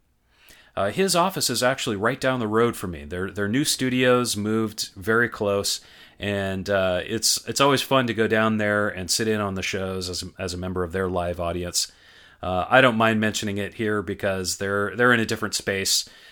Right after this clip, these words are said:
um, really, uh, speaking to the consumers and people who are interested in s-, in Mac and I O S technologies, but they're not really handling the development side of things yet.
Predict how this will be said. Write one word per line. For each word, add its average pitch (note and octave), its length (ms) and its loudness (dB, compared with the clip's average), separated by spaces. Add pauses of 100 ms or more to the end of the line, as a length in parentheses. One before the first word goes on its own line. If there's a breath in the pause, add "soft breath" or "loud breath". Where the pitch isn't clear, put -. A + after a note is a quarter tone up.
(180 loud breath)
um, F2+ 480 -4 (140)
really, G2 420 -4 (560)
uh, - 200 -10
speaking G2+ 440 -4
to F#2 420 -4
the E2+ 180 -10
consumers G#2+ 920 0 (400 loud breath)
and F2+ 400 -4
people G#2 280 -4
who G#2 80 0
are F#2+ 100 0
interested F#2 480 -4
in E2+ 200 -8
s-, - 140 -4 (220)
in E2+ 160 -12
Mac G2 260 -4 (160)
and D#2+ 180 -12
I F#2+ 140 0
O F#2+ 120 -2
S F#2 140 -4
technologies, F2 760 -6
but F2 180 -6
they're A#2+ 120 0
not A2+ 140 2
really G2 340 0
handling F#2 400 -6
the E2 100 -8
development F2 520 -6
side E2+ 220 -6
of E2+ 100 -14
things E2 280 -12
yet. F2 240 -8